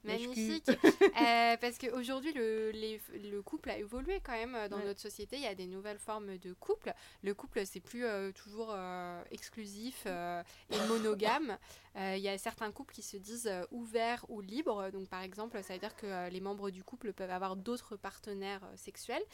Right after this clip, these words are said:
Speaker 2: Euh, il y en a d'autres aussi qui sont en relation polyamoureuse, c'est-à-dire qui sont, euh, amoureux de plusieurs personnes en même temps. Est-ce que, euh, vous, vous pourriez vous voir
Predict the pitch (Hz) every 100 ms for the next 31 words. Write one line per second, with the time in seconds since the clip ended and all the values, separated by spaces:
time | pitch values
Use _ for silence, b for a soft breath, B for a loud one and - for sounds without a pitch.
0 | B B B - 226 226 226 226 220 220
1 | 277 349 233 311 320 - 214 208 233 226
2 | 226 240 233 254 233 220 208 202 302 359
3 | 196 185 - 180 202 - - - 190 175
4 | 175 B B - 220 220 226 214 220 202
5 | 196 185 - 202 208 214 - 214 - 220
6 | 208 202 196 190 190 190 - 269 B B
7 | B B - 262 - - 285 302 339 226
8 | 214 208 202 208 202 202 202 196 208 269
9 | 254 202 - 208 214 196 196 196 214 226